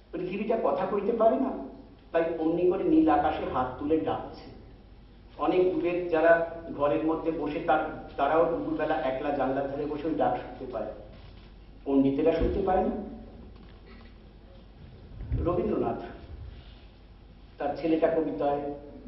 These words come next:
তার তোতা কাহিনীর মধ্যে, তার অচলায়তন নাটকের মধ্যে বারবার এই আমাদের academic সিস্টেমকে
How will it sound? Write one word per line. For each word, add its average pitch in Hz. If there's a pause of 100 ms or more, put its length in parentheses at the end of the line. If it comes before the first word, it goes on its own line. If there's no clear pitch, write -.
(840)
তার 135 (380)
তোতা 156
কাহিনীর 139
মধ্যে, 135 (580)
তার 135
অচলায়তন 147
নাটকের 139
মধ্যে 127 (3000)
বারবার 156 (1080)
এই 147
আমাদের 147 (120)
academic 156
সিস্টেমকে 151